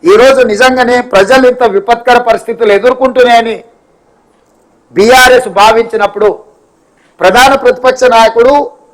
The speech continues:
ప్రభుత్వానికంటే ముందు ప్రజల దగ్గరికి వెళ్ళాలి, ప్రజా సమస్యల్ని ప్రభుత్వానికి నివేదించాలి. ప్రజల యొక్క విజ్ఞప్తులు తీసుకొని ప్రధాన ప్రతిపక్షంగా చంద్రశేఖరరావు గారు ఆ సమస్యల్ని ప్రభుత్వం దృష్టికి తీసుకొచ్చి అవసరమైతే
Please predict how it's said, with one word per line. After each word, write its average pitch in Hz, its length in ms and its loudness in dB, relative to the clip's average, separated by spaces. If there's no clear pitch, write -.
ప్రభుత్వానికంటే 262 760 0
ముందు 240 160 -2
ప్రజల 214 260 0
దగ్గరికి 202 320 -6
వెళ్ళాలి, 170 260 -2
ప్రజా 190 240 2
సమస్యల్ని 254 560 0
ప్రభుత్వానికి 220 640 0
నివేదించాలి. 185 640 -2
ప్రజల 208 280 2
యొక్క 269 140 0
విజ్ఞప్తులు 254 580 0
తీసుకొని 220 460 -4
ప్రధాన 233 320 2
ప్రతిపక్షంగా 233 640 -2
చంద్రశేఖరరావు 220 720 0
గారు 190 160 -2
ఆ 170 40 -2
సమస్యల్ని 196 500 -6
ప్రభుత్వం 190 440 -4
దృష్టికి 170 380 -12
తీసుకొచ్చి 165 380 -6
అవసరమైతే 247 640 2